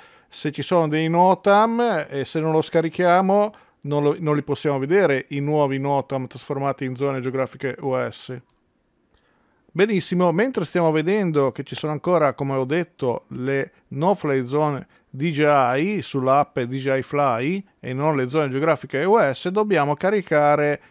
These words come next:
il file json scaricato da D-Flight, che ho scompattato e inserito in una micro S D card. Da qualche settimana in molti si sono lamentati che non riescono a caricare questo file.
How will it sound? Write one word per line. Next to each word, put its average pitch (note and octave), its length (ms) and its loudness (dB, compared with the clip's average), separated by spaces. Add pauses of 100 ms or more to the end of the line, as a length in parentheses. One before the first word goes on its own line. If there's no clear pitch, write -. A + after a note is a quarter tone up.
(100)
il C#3 160 -10
file D3+ 260 2
json C#3+ 460 0
scaricato C3+ 840 0
da B2+ 160 0
D-Flight, C#3 640 0 (360)
che D#3+ 100 -2
ho E3 100 4
scompattato D#3 1160 0
e D3+ 100 -4
inserito C3+ 800 -2 (180)
in C#3 100 -8
una C#3 100 -2
micro D3 500 -2
S - 280 -8
D C3 120 -6
card. B2+ 580 0 (1300)
Da - 120 -2
qualche G#3+ 240 2
settimana F#3 520 0
in D3+ 100 -2
molti D#3+ 540 -2
si - 160 -12
sono F3+ 240 0
lamentati D3+ 680 0
che E3+ 160 -4
non D#3 220 0
riescono D3 640 -4
a B2 60 -2
caricare C3+ 800 0
questo C#3+ 300 -6
file. G#3+ 760 2